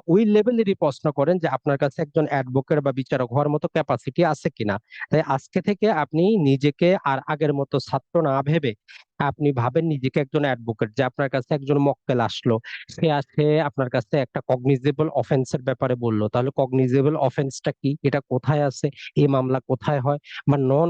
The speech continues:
কগনিজেবল অফেন্সের কথা বলল, বেইলেবল কোনটা, নন বেইলেবল কোনটা,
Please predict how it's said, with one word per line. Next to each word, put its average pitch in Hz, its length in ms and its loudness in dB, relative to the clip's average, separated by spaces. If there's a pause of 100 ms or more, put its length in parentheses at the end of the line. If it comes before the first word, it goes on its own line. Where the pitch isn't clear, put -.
কগনিজেবল 147 680 2
অফেন্সের 139 560 -2
কথা 127 240 -2
বলল, 117 260 -2
বেইলেবল 156 560 2
কোনটা, 139 340 0
নন 131 340 2
বেইলেবল 147 420 2
কোনটা, 123 320 -2